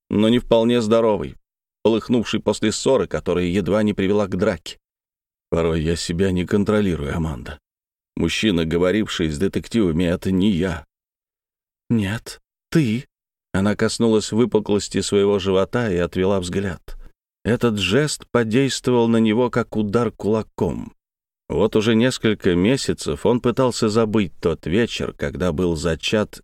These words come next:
их еще не родившийся ребенок. И в то же время цеплялся за остроту тех впечатлений. Аманда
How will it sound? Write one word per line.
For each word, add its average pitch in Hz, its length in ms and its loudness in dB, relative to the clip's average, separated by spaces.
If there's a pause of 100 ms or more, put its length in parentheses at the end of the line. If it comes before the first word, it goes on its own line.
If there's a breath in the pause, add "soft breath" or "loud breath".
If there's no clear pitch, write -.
их 95 200 -4
еще 87 360 -2
не 95 140 0
родившийся 87 680 -4
ребенок. 62 680 -8 (760)
И - 80 -4
в - 80 -10
то 131 140 2
же 143 100 2
время 156 240 2
цеплялся 131 720 0
за 123 160 0
остроту 120 480 -2
тех 107 220 -2
впечатлений. 87 920 -4 (840)
Аманда 85 800 0